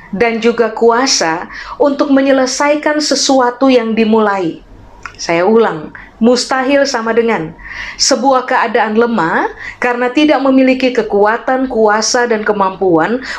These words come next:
untuk menyelesaikan apa yang sudah dimulai. Puji Tuhannya, di ayat tiga puluh tujuh Alkitab berkata, "Bagi Tuhan tidak ada yang mustahil."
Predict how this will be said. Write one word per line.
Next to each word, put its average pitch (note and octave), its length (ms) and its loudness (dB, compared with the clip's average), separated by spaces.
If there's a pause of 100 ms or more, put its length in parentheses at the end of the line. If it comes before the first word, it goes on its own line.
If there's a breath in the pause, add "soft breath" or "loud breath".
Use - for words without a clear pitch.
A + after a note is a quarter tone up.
untuk C4+ 320 2
menyelesaikan C4 880 0
apa B3+ 400 0
yang G#3 160 2
sudah G#3 320 0
dimulai. F#3+ 560 -2 (480 loud breath)
Puji B3 320 2
Tuhannya, A#3+ 640 0 (240 loud breath)
di A#3+ 160 2
ayat F4 400 0
tiga B3+ 160 2
puluh B3 240 2
tujuh G#3+ 320 2
Alkitab F#3+ 560 -2
berkata, A#3+ 560 -2 (240 loud breath)
"Bagi A3+ 320 0
Tuhan A#3+ 560 0 (240 loud breath)
tidak A#3+ 320 0
ada G3 640 -2 (240)
yang F3+ 160 0
mustahil." G#3+ 720 0